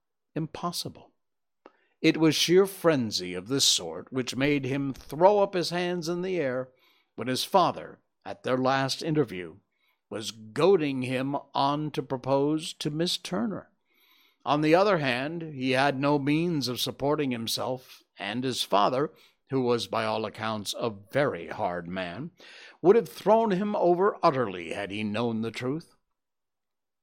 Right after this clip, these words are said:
It was with this barmaid wife that he'd spent the last three days in Bristol,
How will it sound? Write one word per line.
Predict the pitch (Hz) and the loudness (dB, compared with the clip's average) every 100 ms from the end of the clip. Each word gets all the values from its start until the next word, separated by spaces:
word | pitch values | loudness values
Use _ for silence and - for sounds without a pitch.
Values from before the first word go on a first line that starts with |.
| _ _ _ _ | _ _ _ _
It | 175 175 | -2 2
was | 170 156 | 4 4
with | 135 147 120 | 2 0 0
this | 190 - - | -2 0 -4
barmaid | 113 113 135 170 160 123 95 85 | -10 0 4 4 4 2 0 -4
wife | 92 92 82 104 - | -2 -2 -2 -8 -10
that | 113 107 | -10 -6
he'd | 123 | -4
spent | 113 - 143 143 | -2 -2 -2 -2
the | 135 | -2
last | 135 147 147 - | -2 -2 -4 -8
three | 139 151 | -4 -4
days | 139 143 151 143 | -2 -2 -2 -2
in | 156 156 | -4 -4
Bristol, | 170 190 - 82 | -4 -6 -8 -14